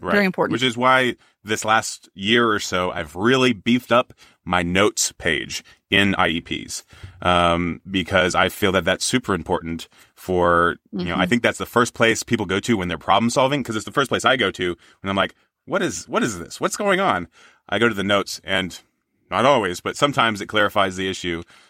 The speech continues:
Speaker 1: uh, right there in the notes.
Speaker 2: Mm-hmm.
Speaker 1: And so I've been trying to very, very detailed. My notes are always so long. I've gotten compliments on my notes 'cause when I take notes for other teachers or, or whatnot, they'll like,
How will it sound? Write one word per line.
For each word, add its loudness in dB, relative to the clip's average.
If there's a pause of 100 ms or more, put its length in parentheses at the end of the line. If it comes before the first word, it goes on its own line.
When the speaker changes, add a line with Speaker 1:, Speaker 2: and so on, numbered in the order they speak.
(120)
Speaker 1:
uh, -4
right -6
there -6
in -6
the -8
notes. -6
Speaker 2:
Mm-hmm. -4
Speaker 1:
And -4
so -2
I've 2
been -2
trying -2
to -6 (420)
very, 2
very 0
detailed. -6
My 0
notes -2
are 4
always 0
so 2
long. 2
I've 2
gotten 0
compliments -2 (340)
on 0
my 2
notes -2
'cause -4
when 0
I 2
take -2
notes -2
for -2
other 0
teachers -4
or, -2
or -2
whatnot, 0
they'll -2
like, -2